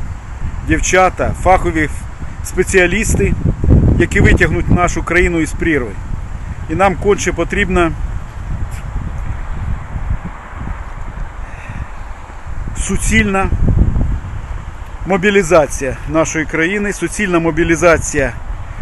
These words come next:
всього нашого суспільства. Без цього,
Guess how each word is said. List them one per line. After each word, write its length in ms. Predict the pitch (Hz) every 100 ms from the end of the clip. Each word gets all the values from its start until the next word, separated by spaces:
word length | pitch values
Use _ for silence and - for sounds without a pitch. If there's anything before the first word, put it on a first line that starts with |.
| - -
всього 340 | 170 175 196
нашого 400 | 175 175 165 160
суспільства. 760 | - 147 - 170 156 - 190 185 - - - - - - - - -
Без 200 | 135 190
цього, 600 | - - 190 190 190 214